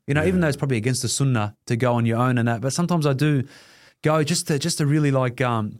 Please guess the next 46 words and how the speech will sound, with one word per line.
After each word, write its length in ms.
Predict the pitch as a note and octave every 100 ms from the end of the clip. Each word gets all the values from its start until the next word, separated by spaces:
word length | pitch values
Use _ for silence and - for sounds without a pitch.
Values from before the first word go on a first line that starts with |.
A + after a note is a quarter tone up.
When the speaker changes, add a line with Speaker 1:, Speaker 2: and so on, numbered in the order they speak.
| -
Speaker 1:
to 100 | B2
have 180 | B2 C#3
my 100 | B2+
own 160 | C3 C3
self 300 | - A#2 D#2+
time. 200 | B2 G2+
You 20 |
Speaker 2:
Mashallah. 140 | G2+ B2+
Speaker 1:
know, 120 | B2+
whether 200 | D#3 D#3+
it's 140 | C#3+
just 160 | D#3+ C3
even 220 | D3+ C#3+
just 140 | C3
go 140 | D#3 D#3
and 120 | C3+
reciting 400 | B2+ - C#3+ C#3
the 80 | B2
Quran 380 | B2+ C3+ C#3 C3
in 60 |
the 100 | B2
open 320 | B2 C3+ C3+ B2+
area 380 | B2+ C3 C3
and, 180 | B2+ A#2 - _ _ _ -
you 80 | C#3
know, 80 |
having 360 | A2+ C3 E3 D3+
that 140 | C#3 -
feeling 400 | - D3 C#3 B2
of 120 | A2
just, 340 | C3 - - _ _ _ -
just 160 | D3 B2+
me 200 | C3+ C#3+
time, 340 | B2+ G#2 F#2
you 80 | G#2+
know, 220 | A2+ C#3 A#2
um, 440 | A2+ A#2+ A#2+ A#2 A#2 - - -
as 140 | D3 D3
opposed 320 | D3 F3+ F3+
to 60 |
when 100 | D3
I 80 | C#3
finish 340 | C3 G3 G#3 -
footy, 220 | C3 B2
I 100 | C#3+
just, 140 | D#3